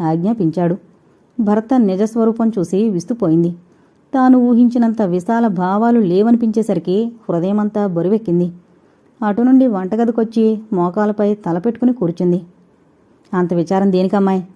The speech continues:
తెచ్చుకుంటే నీకే ఉంటుంది. నాకు ఏ చిన్నపిల్లలున్నారా చెప్పు? ఆడపిల్లలుంటే పిలుస్తున్నామా? పెళ్లి చేసుకు వెళితే మళ్ళీ పాపం చూడ్డానికే వారంతట వారొచ్చారు. తెచ్చుకుంటే నువ్వే సుఖపడతావు.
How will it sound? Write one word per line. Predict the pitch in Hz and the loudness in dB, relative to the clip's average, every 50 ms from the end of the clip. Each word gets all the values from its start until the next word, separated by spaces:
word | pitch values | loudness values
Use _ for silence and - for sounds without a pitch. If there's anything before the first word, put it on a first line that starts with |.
| - | -4
తెచ్చుకుంటే | - 175 160 - - 208 175 180 190 214 | -4 -4 -2 -2 -4 -4 -2 0 2 2
నీకే | 202 190 202 208 247 226 | 2 2 0 0 0 2
ఉంటుంది. | 220 170 160 180 180 180 170 175 - _ _ _ - | 2 2 2 2 0 0 -2 -6 -14 _ _ _ -4
నాకు | 202 185 180 175 - 190 208 | -2 -2 -2 -2 0 0 2
ఏ | 208 175 170 196 | 2 2 0 0
చిన్నపిల్లలున్నారా | 202 - - 180 170 180 175 220 220 220 226 220 220 233 | 0 -2 -2 -2 -2 -2 0 0 0 0 0 0 2 0
చెప్పు? | 247 240 233 214 233 233 226 233 233 - - - _ _ _ - | 0 0 -2 0 2 0 0 0 -4 -16 -20 -20 _ _ _ -6
ఆడపిల్లలుంటే | 175 170 165 170 185 214 220 214 214 202 185 170 185 208 262 | -4 -2 -2 -2 0 0 2 2 2 2 0 0 0 -2 -2
పిలుస్తున్నామా? | 240 262 247 233 240 - 269 247 240 240 254 277 277 220 175 - - _ _ _ - | 0 0 -2 -2 0 0 2 2 4 4 4 4 4 2 0 -8 -20 _ _ _ 0
పెళ్లి | 247 226 233 247 247 | 2 2 4 4 4
చేసుకు | 254 247 254 254 226 | 2 2 2 2 2
వెళితే | 208 185 170 196 196 240 | 2 2 2 2 2 2
మళ్ళీ | 262 233 190 175 185 214 | 2 2 2 2 0 0
పాపం | 226 233 196 170 180 185 233 240 | 0 0 -2 -4 -2 0 0 0
చూడ్డానికే | 233 233 220 208 214 214 214 208 214 208 202 214 208 - 220 | 2 0 0 0 0 0 0 0 2 0 0 0 -4 -6 -4
వారంతట | 190 175 165 170 170 175 208 247 | -2 0 0 0 0 -2 -2 0
వారొచ్చారు. | 233 220 196 170 160 - - 190 190 190 - - _ _ _ _ _ _ _ - | 0 0 0 0 0 0 0 0 0 -2 -6 -14 _ _ _ _ _ _ _ -4
తెచ్చుకుంటే | 196 170 170 - - 214 180 165 185 208 254 | -4 -4 -4 -2 -2 -2 -2 0 0 2 2
నువ్వే | 240 202 175 180 220 | 2 2 2 0 -2
సుఖపడతావు. | 214 220 175 175 180 208 190 196 180 170 175 | -2 -4 -6 -2 0 -2 0 0 -2 -2 -2